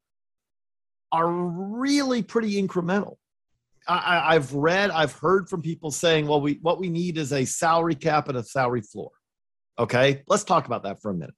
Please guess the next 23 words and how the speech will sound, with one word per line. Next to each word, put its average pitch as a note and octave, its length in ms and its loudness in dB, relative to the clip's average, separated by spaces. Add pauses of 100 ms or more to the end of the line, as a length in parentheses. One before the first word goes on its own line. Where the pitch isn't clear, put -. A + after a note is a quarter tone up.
Salary D#3+ 280 2
cap, E3 240 2
salary C3 260 -2
floor. - 260 -14 (2500)
Player A#3 220 6
Association, F3+ 880 6
it E3 80 6
is C#3 140 2
right D#3+ 260 2
to E3 60 -8
say, C#3+ 320 0
has B2 220 0 (100)
always E3 440 2
been C#3 160 -4
adamant B2+ 420 -4
that G#2+ 120 -10
they A2+ 140 -2
do A2 140 -6
not A#2 220 -6
want G#2 160 -6
a F#2+ 40 -8
salary E2+ 360 -8
cap. - 180 -18